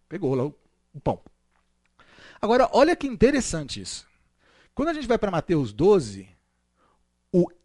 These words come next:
erro de Davi, o erro de Davi, o pecado de Davi, a falha de Davi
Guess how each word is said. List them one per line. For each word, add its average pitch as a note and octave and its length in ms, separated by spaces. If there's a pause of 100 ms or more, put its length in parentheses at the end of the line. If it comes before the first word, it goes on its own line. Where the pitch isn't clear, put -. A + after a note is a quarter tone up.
(100)
erro B3 500
de B2+ 140
Davi, A2+ 460 (340)
o C#3+ 180 (320)
erro G3+ 480
de D#3+ 80
Davi, B2 440
o C3 80
pecado - 760
de D3+ 140
Davi, G#2 420 (100)
a - 80
falha A3 540
de D3 80
Davi C3 400